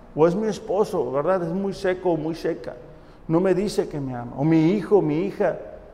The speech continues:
no me dice que me ama, no me demuestra que me ama.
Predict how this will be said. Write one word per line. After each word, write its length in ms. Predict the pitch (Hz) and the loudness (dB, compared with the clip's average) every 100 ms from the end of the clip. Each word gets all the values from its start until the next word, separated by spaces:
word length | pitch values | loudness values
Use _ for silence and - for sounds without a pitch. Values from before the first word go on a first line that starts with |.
| - | -10
no 140 | 135 151 | -2 0
me 180 | 175 170 | 2 0
dice 340 | 185 - 208 | -2 0 0
que 120 | - | 0
me 120 | 156 | -2
ama, 220 | 139 143 143 | 0 0 0
no 140 | 151 | 0
me 160 | 196 185 | 2 2
demuestra 760 | 175 160 170 226 226 180 143 | 2 2 2 2 0 -4 -4
que 140 | - 123 | -4 -6
me 160 | 123 | -6
ama. 280 | 120 120 | -6 -6